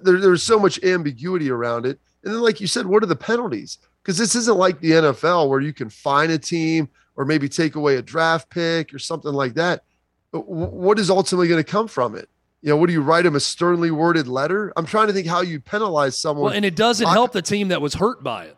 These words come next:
Speaker 2: right? For the team
Speaker 1: Yes.
Speaker 2: to fake the injuries, like, uh, well, great. So now they're gonna lose all these players for their next game, and it's gonna help that opponent, which may also not help me if it's a division opponent or whatever it may be.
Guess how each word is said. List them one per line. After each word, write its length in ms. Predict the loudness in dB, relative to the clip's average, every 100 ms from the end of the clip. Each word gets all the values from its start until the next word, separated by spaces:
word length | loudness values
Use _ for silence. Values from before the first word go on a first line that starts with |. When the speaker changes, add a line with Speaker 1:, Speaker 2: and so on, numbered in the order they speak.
| _
Speaker 2:
right? 280 | 0 0 0
For 80 | -2
the 80 | 0
team 140 | 2
Speaker 1:
Yes. 240 | 4 4 4
Speaker 2:
to 60 |
fake 120 | 2 2
the 160 | 0
injuries, 500 | 0 0 2 0 2
like, 160 | -2 -2
uh, 60 | -6 -2
well, 240 | 0 0
great. 480 | 0 0 2 0 -4 _ _ _
So 160 | -2 0
now 220 | 2 2
they're 120 | 2
gonna 140 | 2 2
lose 260 | 2 2
all 140 | 0 0
these 160 | -4
players 300 | 0 0 0
for 120 | -2
their 100 | -4
next 280 | -2 -4 -4
game, 360 | -4 -2 -2 -4
and 80 | -4
it's 120 | -4
gonna 200 | -4 0
help 260 | -2 -2
that 220 | 0 0 0
opponent, 520 | -6 -4 -2 -2 -4 _ _ _
which 220 | -4 -4 0
may 180 | 0
also 340 | 2 0 0 -2
not 260 | -2 -4
help 220 | 0 0 0
me 220 | -2 -2
if 140 | -4
it's 120 | -6
a 40 | -6
division 340 | -2 -2 -2
opponent 360 | -6 -4 -4 -2
or 60 |
whatever 300 | -2 -2 -2 -4
it 60 |
may 140 | -4 0
be. 400 | 0 0 -4